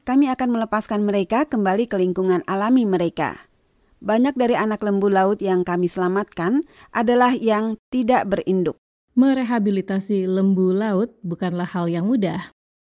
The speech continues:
Speaker 2: Sebelum dilepas liarkan, lembu laut harus mencapai berat yang diperlukan setidaknya dua ratus tujuh puluh dua kilogram yang mungkin memakan waktu lebih dari dua tahun dan menunjukkan perilaku yang menunjukkan bahwa mereka siap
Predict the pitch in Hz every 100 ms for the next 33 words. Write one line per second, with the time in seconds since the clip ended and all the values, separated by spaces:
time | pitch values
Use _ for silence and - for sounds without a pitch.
0 | - 254 233 262 269 262 214 196 196 196
1 | 175 170 185 196 277 277 - 220 220 226
2 | 220 214 320 - - 208 247 233 214 196
3 | 175 185 190 170 170 180 180 170 165 170
4 | 170 - 226 330 339 269 262 220 220 254
5 | 285 294 214 220 277 262 247 254 247 294
6 | 233 247 240 208 180 180 190 175 160 185
7 | 190 240 - _ 233 247 269 262 302 294
8 | 247 220 214 208 190 - 214 196 165 196
9 | 180 170 170 180 170 180 170 208 302 -
10 | 170 170 185 247 196 175 175 190 190 190
11 | 175 175 - 226 214 208 214 233 302 269
12 | 302 320 269 254 247 240 233 240 233 320
13 | 330